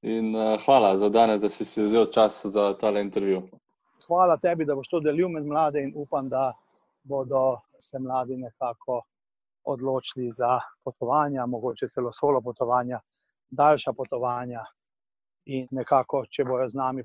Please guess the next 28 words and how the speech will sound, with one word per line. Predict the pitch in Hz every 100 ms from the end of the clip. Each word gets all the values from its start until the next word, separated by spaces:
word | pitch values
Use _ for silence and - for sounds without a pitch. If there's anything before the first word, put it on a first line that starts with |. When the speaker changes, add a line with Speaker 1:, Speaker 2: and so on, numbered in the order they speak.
| -
Speaker 2:
potovali | 131 131 123 127 123 - _ _ _ -
preko | 139 -
kakih | 127 123 131
programov, | 139 123 127 127 120
kot | 131
je | 131
High | 123 131
Connect, | - 127 147 131 _ _ _ _ _ _ -
potovanja | 135 131 135 131 127 -
potem | 139 131 143 131
več | 127 -
niso | 160 139 127
povezana | 135 127 131 120 117 117 113
s | - -
finančnim | 131 127 123 - 135 120
zalogajem, | 123 117 127 143 135 123 107 _ _ _ _
saj | - 131
lahko | 127 131 - 123
tiste | - - 139
stvari, | - 127 127
ki | 120 131
bi | 123
jih |
drugače | 120 127 120 127
moral, | 123 120
ne | 120
vem, | 120 120 113
zelo, | - 131 127